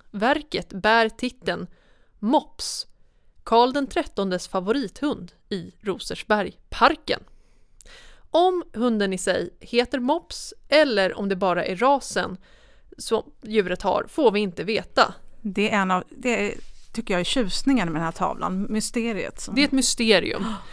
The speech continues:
Speaker 1: Men vi får veta att denna tavla föreställer hertig Karls favorithund. Det är en liten ljus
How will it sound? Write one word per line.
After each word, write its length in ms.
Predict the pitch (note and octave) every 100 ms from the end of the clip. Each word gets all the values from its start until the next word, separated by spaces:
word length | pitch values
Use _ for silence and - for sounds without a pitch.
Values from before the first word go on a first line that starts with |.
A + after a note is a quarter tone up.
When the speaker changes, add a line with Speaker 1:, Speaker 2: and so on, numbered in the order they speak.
| - - -
Speaker 1:
Men 280 | - A#3+ G3 -
vi 140 | G3+
får 640 | - - F#4+ D#4 A#3+ - - -
veta 500 | G#3+ G#3 - G3+ G3+ - - - - - -
att 380 | - G#3 - - -
denna 360 | G#3+ B3 G#3+
tavla 480 | A3+ D#4+ G3+ G3 G3 -
föreställer 800 | B3+ G3+ F#3 - G3+ F#3+ F#3+
hertig 440 | F#3 - C#4+ C4+ G#3+
Karls 480 | F#3+ F3 F3 - -
favorithund. 1000 | - G#3+ F3+ F#3 A#3 F#3 - C#4 - - - _ - - - - -
Det 80 | -
är 60 | A3
en 60 |
liten 340 | A#3 A3+ G#3+ G3+ -
ljus 580 | G3+ D4 E4+ E4+ -